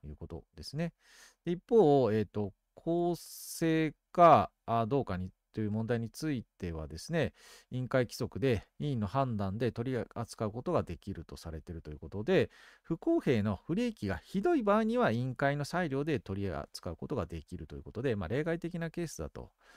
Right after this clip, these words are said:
いうことですね。で、今までこの不公平問題が扱われたのは、エヌエイチケーが自身が訴えられた裁判の判決のニュースで、相手方のコメントは報じず、エヌエイチケーのコメントだって報じたという事案などに限られているってことで、まあ、これは明らかにおかしいですよね。はい。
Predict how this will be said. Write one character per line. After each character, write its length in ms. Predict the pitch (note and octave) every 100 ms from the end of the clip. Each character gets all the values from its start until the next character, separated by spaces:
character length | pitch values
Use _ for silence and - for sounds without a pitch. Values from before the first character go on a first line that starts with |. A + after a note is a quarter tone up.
| - - - _ _
い 40 | G2+
う 60 |
こ 100 | G2+
と 100 | F#2+
で 80 | D2+
す 100 | -
ね。 180 | E3 D3+ _
で、 80 | -
今 240 | C#3 F#3+ A3
ま 180 | A#3
で 280 | G#3+ A#2 A2+
こ 160 | - B2
の 160 | B2+ - _
不 80 | -
公 180 | D3 C#3+
平 140 | C#3
問 120 | C#3
題 100 | G#2+
が 60 | F#2
扱 220 | - G#2+
わ 40 |
れ 60 | G2
た 140 | F2
の 100 | A#2 F3
は、 200 | G2 - -
エ 80 | G#2+
ヌ 80 | A2
エ 20 |
イ 40 |
チ 100 | G#2+
ケ 140 | - G2+
ー 20 |
が 100 | F#2+
自 100 | A2+ A2+
身 100 | G2+
が 100 | F2+
訴 220 | F2 G#2
え 60 | G#2
ら 100 | G#2+
れ 120 | F2+
た 200 | - E3
裁 220 | C#3 C#3
判 180 | G2+ F#2+
の 80 | B2
判 180 | C#3 B2
決 200 | G#2 A2
の 80 |
ニ 100 | C#3+
ュ 40 | F#3
ー 20 |
ス 140 | -
で、 200 | G3 G3 - - - -
相 180 | E3 F#3+
手 80 | G#3+
方 160 | G#3
の 80 | G3
コ 80 | F#3
メ 100 | F#3+
ン 20 |
ト 80 | F3
は 40 |
報 180 | - F3+
じ 120 | F3
ず、 280 | - A3+ G2+ - -
エ 100 | G#2+
ヌ 80 |
エ 40 | A2+
イ 40 |
チ 80 | -
ケ 60 | B2+
ー 40 |
の 60 | F2
コ 120 | F2
メ 80 | F2+
ン 40 |
ト 100 | B2
だ 80 | C#3
っ 20 |
て 220 | - G#2 -
報 180 | - G2
じ 80 | D#2+
た 80 | E2+
と 120 | E3
い 40 |
う 20 |
事 140 | A2 F2+
案 80 | D#2+
な 80 |
ど 100 | D#2 A#2+
に 80 |
限 200 | - E2
ら 140 | E2 D#2
れ 80 | C#2+
て 80 |
い 20 | E2
る 60 |
っ 20 |
て 140 | - E2+
こ 100 | D2+
と 100 | C3
で、 160 | F#3+
ま 100 | C3+
あ、 20 | E3+
こ 100 | B3
れ 60 |
は 100 | E3+ -
明 80 | B2+
ら 100 | F#2
か 160 | A#2+
に 160 | F#3 G3+
お 80 | E2
か 140 | -
し 180 | - C#2
い 40 |
で 60 | D2+
す 140 | -
よ 100 | E2+
ね。 180 | A2 - _
は 120 | G#2+
い。 180 | F#2